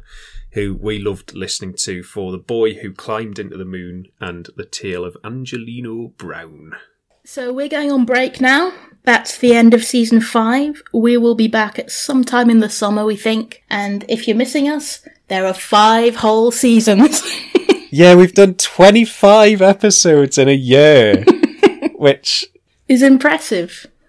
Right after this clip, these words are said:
Speaker 1: Being of British persuasion, I don't think either of us are particularly keen on blowing our own trumpets, but well done us. <laughs>
Speaker 2: This has been like a part-time job,
Speaker 1: Yeah.
Speaker 2: and nobody paid us. <laughs>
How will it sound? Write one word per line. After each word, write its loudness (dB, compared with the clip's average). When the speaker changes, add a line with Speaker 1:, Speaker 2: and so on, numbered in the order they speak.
Speaker 1:
Being 2
of -2
British 0
persuasion, -4
I -2
don't -6
think -6
either -2
of -6
us -8
are -10
particularly -8
keen -2
on -4
blowing -4
our -6
own -6
trumpets, -6
but -4
well 8
done 4
us. 2
<laughs> 6
Speaker 2:
This 2
has 2
been 0
like 2
a 2
part-time -2
job, -2
Speaker 1:
Yeah. 4
Speaker 2:
and 2
nobody 2
paid 4
us. 4
<laughs> 2